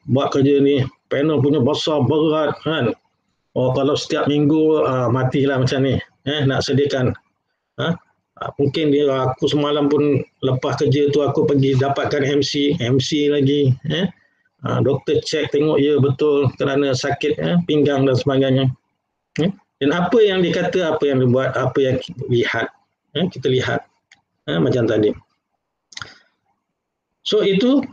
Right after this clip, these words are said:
dan alat kaedah kita nak advertise tadi, kita boleh tengok journey map,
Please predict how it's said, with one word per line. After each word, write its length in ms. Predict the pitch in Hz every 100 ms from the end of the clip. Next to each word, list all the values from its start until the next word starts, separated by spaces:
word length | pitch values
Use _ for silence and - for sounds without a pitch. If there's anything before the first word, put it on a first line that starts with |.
| -
dan 240 | 131 147
alat 480 | 165 202 247 269 -
kaedah 400 | 196 196 180 170
kita 320 | 175 180 185
nak 320 | 175 170 170 160
advertise 400 | 160 - 185 147
tadi, 240 | 180 208
kita 240 | 240 -
boleh 240 | 170 147 151
tengok 320 | 151 151 120
journey 320 | 120 131 127
map, 400 | 120 127 226 -